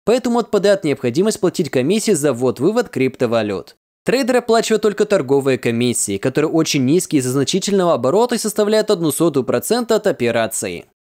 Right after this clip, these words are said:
Прибыльность торгового бота Дирхам в полигональном арбитраже криптовалют не является фиксированной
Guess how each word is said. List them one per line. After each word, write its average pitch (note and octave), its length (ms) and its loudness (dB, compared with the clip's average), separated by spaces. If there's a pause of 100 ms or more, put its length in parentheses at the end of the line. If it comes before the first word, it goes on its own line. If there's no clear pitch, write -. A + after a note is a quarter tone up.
(100)
Прибыльность B3 480 0
торгового G#3+ 400 2
бота G3 320 2
Дирхам D#3 400 0
в - 80 -8
полигональном D3+ 600 2
арбитраже C3+ 540 0
криптовалют B2+ 720 -2
не F3+ 140 2
является C3+ 420 0
фиксированной A2 880 -4